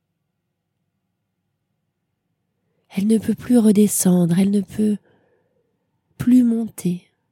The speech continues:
Elle est là, stable. Et cette dose d'amour vous pouvez la garder pour vous,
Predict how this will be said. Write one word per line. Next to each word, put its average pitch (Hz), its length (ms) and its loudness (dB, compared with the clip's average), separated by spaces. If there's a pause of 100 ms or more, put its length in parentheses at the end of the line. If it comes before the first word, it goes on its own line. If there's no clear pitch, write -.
(160)
Elle 190 180 2
est 196 120 6
là, 170 340 0 (580)
stable. 175 800 -2 (960)
Et - 80 -20
cette - 300 -4
dose 202 480 0
d'amour 165 760 -2 (440)
vous - 100 -20
pouvez 196 260 0
la 185 140 2
garder 170 360 0
pour 180 380 -4
vous, 165 200 -6